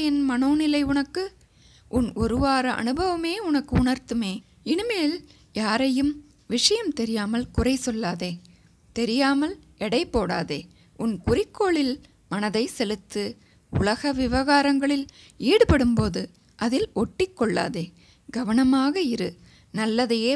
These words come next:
பார்." நிறைய தியானம் செய். மற்றவர்கள் மனதை அறிந்து கொள்.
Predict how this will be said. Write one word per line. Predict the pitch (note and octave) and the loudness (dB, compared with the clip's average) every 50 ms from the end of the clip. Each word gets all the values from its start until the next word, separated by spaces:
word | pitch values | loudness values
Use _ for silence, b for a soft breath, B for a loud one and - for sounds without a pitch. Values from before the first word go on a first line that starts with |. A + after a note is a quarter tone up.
| C#4 - | 0 2
பார்." | - G#3 F#3+ F#3 F#3 F#3 - _ b b b b - | 2 2 2 2 -2 -4 -8 _ b b b b -6
நிறைய | - A#3 C4 F4+ A4 B4 C5+ C#5+ C5+ G#4+ C#4+ | -4 -2 -2 0 -2 -2 -2 -2 -2 -2 0
தியானம் | A#3+ B3 A3+ A#3 C4 C4+ D4 C4+ B3+ | 0 0 2 2 2 2 2 2 0
செய். | B3 - G3+ G#3+ G#3+ - - b b b b b b b | -2 -4 -6 -8 -8 -10 -14 b b b b b b b
மற்றவர்கள் | G3 A3+ C4 - _ - A4+ G#4+ G#4+ F#4 F#4 - F#4 F#4 E4 C#4+ E4 - B B B B B - | -6 -6 -6 -4 _ -2 0 0 0 0 -2 0 0 0 0 0 -2 -4 B B B B B -8
மனதை | - G#3 A3+ C4+ C#4 C4+ B3+ C4+ B3+ - | -4 0 2 2 2 2 2 0 -2 -4
அறிந்து | - - A3 G3+ A3+ C4+ D4+ D4 B3 | -4 -4 -2 0 2 2 2 0 0
கொள். | - F#3+ E3+ - - | -2 -4 -4 -4 -6